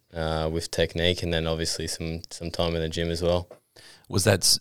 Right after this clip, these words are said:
Speaker 2: evident to you just upon playing the golf courses that this, the g-, type of golf in the States required you to hit it that much further?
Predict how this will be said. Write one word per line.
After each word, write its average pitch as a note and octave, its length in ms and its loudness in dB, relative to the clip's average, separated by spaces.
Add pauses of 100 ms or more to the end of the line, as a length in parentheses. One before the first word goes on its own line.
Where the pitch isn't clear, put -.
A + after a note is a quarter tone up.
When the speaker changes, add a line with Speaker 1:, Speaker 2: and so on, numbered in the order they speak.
Speaker 2:
evident F#2+ 380 6
to E2+ 100 2
you E2+ 360 6
just E2+ 180 2
upon D#2+ 320 0
playing F2 320 2
the D2+ 80 -2
golf E2 240 6
courses E2+ 420 2
that D#2 220 2 (300)
this, - 380 4
the D#2 200 -4
g-, D2 140 -6
type E2+ 220 4
of D#2+ 60 4
golf D#2+ 200 4
in D#2+ 60 -2
the D2+ 60 -2
States - 280 -2
required D2+ 420 4
you D2 60 0
to D2 80 -2
hit D2+ 100 0
it D2+ 140 -2 (180)
that D#2 160 0
much D2+ 160 -4
further? D#2 340 -2